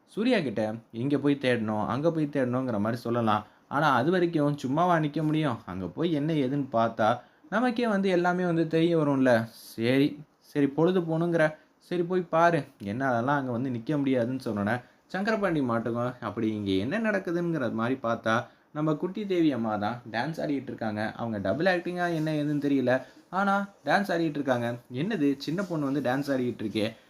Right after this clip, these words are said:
இந்த பொண்ணை பார்த்தா எங்கேயோ பார்த்த மாதிரி தானே தெரியுது" அப்படின்னு சொல்லும்போது தான் திரும்பி பார்க்குறாங்க. நம்ம சங்கரபாண்டி வந்து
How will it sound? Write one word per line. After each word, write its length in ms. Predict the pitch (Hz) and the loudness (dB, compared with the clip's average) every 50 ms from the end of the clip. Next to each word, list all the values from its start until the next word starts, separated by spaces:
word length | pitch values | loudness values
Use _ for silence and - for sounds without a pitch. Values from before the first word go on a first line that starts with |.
| _ _ _ | _ _ _
இந்த 200 | 156 170 180 175 | -4 0 0 0
பொண்ணை 260 | 175 190 214 254 269 220 | 0 2 2 2 2 2
பார்த்தா 200 | 202 185 196 185 | 2 2 2 0
எங்கேயோ 340 | 180 165 160 175 196 240 254 | 0 2 0 0 0 -2 -2
பார்த்த 300 | 233 - 214 220 220 214 | 0 0 0 0 0 -2
மாதிரி 200 | 202 190 175 170 | -2 -2 -2 0
தானே 160 | 175 170 170 | -2 -2 -2
தெரியுது" 360 | 165 165 165 160 156 139 147 147 | -2 0 2 2 2 2 2 0
அப்படின்னு 300 | 135 120 123 143 151 160 | 0 0 -2 -4 -6 -4
சொல்லும்போது 380 | 156 147 139 131 120 107 98 | -4 -4 -4 -4 -4 -4 0
தான் 200 | 104 113 131 143 - - _ _ _ - - | 0 0 0 0 -4 -12 _ _ _ -6 2
திரும்பி 240 | 143 151 196 220 240 | 2 2 4 2 0
பார்க்குறாங்க. 500 | 202 196 175 170 175 165 151 135 131 143 160 160 151 - _ _ _ _ _ _ _ - - - - - - _ _ - 117 | 0 0 0 2 2 0 0 2 2 2 2 0 -2 -6 _ _ _ _ _ _ _ -20 -20 -20 -20 -20 -20 _ _ -12 -6
நம்ம 200 | 123 147 175 180 | -2 0 0 2
சங்கரபாண்டி 500 | 151 185 196 214 226 220 208 196 180 165 | 2 0 0 2 0 0 2 2 2 2
வந்து 220 | 156 156 160 | 2 4 2